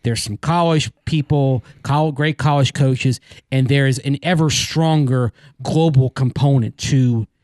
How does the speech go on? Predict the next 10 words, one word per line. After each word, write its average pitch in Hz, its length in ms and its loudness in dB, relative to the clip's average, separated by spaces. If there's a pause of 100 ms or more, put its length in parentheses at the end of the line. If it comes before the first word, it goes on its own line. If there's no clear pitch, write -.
(140)
the 139 120 0
Naismith 135 480 0
selection 127 440 -4
process. 117 440 -2
I 135 120 -2
think 123 160 -2
Ginobili 113 260 -4
will 107 140 -4
be 104 160 -6
in 98 140 -6